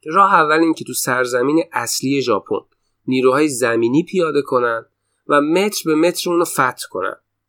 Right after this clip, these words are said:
مثل جزایر اوکیناوا و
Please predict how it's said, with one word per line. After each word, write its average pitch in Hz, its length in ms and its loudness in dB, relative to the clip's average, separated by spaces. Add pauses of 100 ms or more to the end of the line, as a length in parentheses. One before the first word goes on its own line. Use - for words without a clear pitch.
(840)
مثل 139 720 -4
جزایر 123 1000 -4 (360)
اوکیناوا 123 880 -2
و 117 360 -2